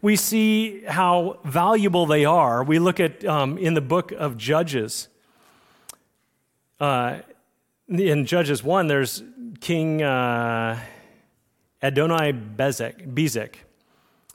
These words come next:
And it says that he was chased down by the Israelites, and he had, he, when he's captured, they actually cut off his thumbs and his big toes.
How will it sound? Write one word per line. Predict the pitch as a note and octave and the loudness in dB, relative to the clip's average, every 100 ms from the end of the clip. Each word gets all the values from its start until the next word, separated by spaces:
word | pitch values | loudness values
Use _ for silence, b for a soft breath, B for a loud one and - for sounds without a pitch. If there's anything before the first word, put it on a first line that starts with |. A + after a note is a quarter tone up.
| _ - | _ -2
And | E3+ | 0
it | F#3 | 0
says | - A3+ G3+ | 0 2 2
that | C#3+ D3+ | 2 2
he | G3 | 2
was | G#3+ - | 2 2
chased | F#3 F3+ - | 2 0 2
down | F3+ E3+ | 0 2
by | D3+ | 2
the | D3+ | 2
Israelites, | E3 D#3+ C3 A2+ C#3+ E3+ - - b b b b b _ | 2 2 2 2 0 -4 -8 -12 b b b b b _
and | E3 F3 E3+ F3 F3+ - | -2 0 2 0 -4 -12
he | - G3+ | -6 0
had, | A3 G3 G#3 - _ - | 2 0 -6 -16 _ -6
he, | D#3 | 0
when | F#3 F#3+ | 2 2
he's | D#3+ | 0
captured, | - A3+ C4+ - - C3 C3+ E3 - _ _ _ _ _ _ _ _ _ D3+ | -4 -2 -2 -2 -2 -2 -2 -6 -12 _ _ _ _ _ _ _ _ _ 0
they | F3 | 2
actually | G3+ A3 - G3+ F3+ | 2 0 -4 -2 -2
cut | - F#3+ | 0 0
off | F#3 E3+ - | 2 2 0
his | D3+ - | -2 -2
thumbs | A3 G#3 B2+ D3+ E3+ - - _ | 0 0 0 -4 -6 -10 -16 _
and | C#3+ | -4
his | C3+ | -2
big | D3 D3 | -2 -2
toes. | C#3 A#2 - - | -2 -4 -6 -16